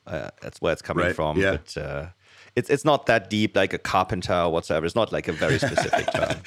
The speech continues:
Speaker 2: <laughs> Some people try to force it and make it a Jesus analogy.
Speaker 1: Uh, yeah, no. But
Speaker 2: <laughs>
Speaker 1: Bjorn, Bjorn is, uh, you know, I'm Nor-, Norsk, like, Scandinavian, and it means bear.
Speaker 2: Oh, sweet.
Speaker 1: It means bear, yeah. And then sometimes I say, like, we, we, we cuddle, or we can also be,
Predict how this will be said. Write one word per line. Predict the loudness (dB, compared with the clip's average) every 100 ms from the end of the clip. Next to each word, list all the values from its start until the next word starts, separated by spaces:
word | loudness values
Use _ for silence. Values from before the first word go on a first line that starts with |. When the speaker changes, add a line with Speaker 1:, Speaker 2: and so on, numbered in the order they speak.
| -8
Speaker 2:
<laughs> | -8 -2
Some | 0 4
people | 4 4
try | 6 6
to | 6
force | 4 4 4
it | 2
and | 4
make | 2 2
it | 0
a | 0
Jesus | 2 2 2 -2 -4 0
analogy. | 4 6 4 4 2 0 -16 -20 -20 _ 0
Speaker 1:
Uh, | 4 6 6
yeah, | 6 6
no. | 6 6 6
But | 6 4 4
Speaker 2:
<laughs> |
Speaker 1:
Bjorn, | 8 8 8 4
Bjorn | 6 6 8
is, | 6 6
uh, | 6 6 4 2
you | 2
know, | 2 0 -4 _ -2
I'm | 2
Nor-, | 4 4 2
Norsk, | 0 2 2 0 -8 -4
like, | -2
Scandinavian, | -2 -2 0 2 2 2 2 2 2 -2
and | -2 -4
it |
means | -2 -4 -2
bear. | 0 2 2 0 -4 _
Speaker 2:
Oh, | 4 4 4
sweet. | -2 0 0 0 -6 _ _ _
Speaker 1:
It | -4 0
means | 0 2
bear, | 2 4
yeah. | 6 4 4
And | 2
then | 0 0
sometimes | 0 4 4 4
I | 4
say, | 4 4
like, | 4
we, | 4 2 2
we, | 0 -2
we | -2 -4
cuddle, | 0 2 4
or | 4 4 4
we | 2
can | 0 -2
also | 0 0 0
be, | 0 -2 -2